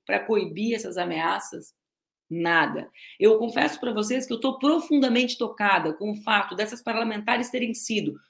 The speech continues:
concomitantemente ameaçadas e nós não termos transformado isso num assunto nacional. Isso não é um assunto. A vida das mulheres ameaçadas não é um assunto.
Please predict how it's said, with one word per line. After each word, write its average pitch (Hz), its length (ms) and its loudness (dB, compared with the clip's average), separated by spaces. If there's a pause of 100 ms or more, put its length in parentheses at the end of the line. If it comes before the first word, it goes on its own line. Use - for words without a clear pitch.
(100)
concomitantemente 240 1040 4
ameaçadas 202 680 2
e 214 40 -4
nós 214 280 0
não 277 160 0
termos 254 340 0
transformado 208 600 -2
isso 214 180 -2
num 220 140 -2
assunto 214 420 -4
nacional. 185 560 -2 (240)
Isso - 180 0
não 226 240 4
é 202 120 6
um 190 100 2
assunto. - 360 -4 (520)
A 185 100 4
vida 254 300 10
das 240 200 2
mulheres 190 720 4 (920)
ameaçadas 185 920 2
não 220 260 0
é 202 100 2
um 190 100 -6
assunto. - 340 -8